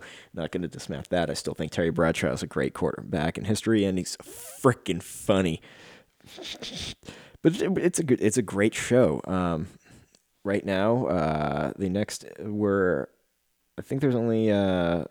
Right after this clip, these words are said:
I don't know. They say there's only eight episodes in this season, so that t-, brings them up to twelve episodes in total. So this season started in December, and I wish I'd known about it beforehand.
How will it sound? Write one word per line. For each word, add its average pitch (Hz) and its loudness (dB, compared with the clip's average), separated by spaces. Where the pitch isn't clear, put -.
I 104 -6
don't 113 2
know. 104 8
They 101 6
say 139 8
there's 143 10
only 120 6
eight 110 10
episodes 104 2
in 85 0
this 87 0
season, 92 0
so - -4
that 85 -2
t-, - -4
brings 92 -2
them 92 2
up 87 -2
to - -10
twelve 85 0
episodes - -2
in 82 -2
total. 92 2
So - 0
this 107 6
season 95 6
started 90 4
in 82 -2
December, 90 0
and 98 0
I 87 -2
wish 101 0
I'd 92 6
known 90 4
about - 0
it 87 -4
beforehand. 82 -2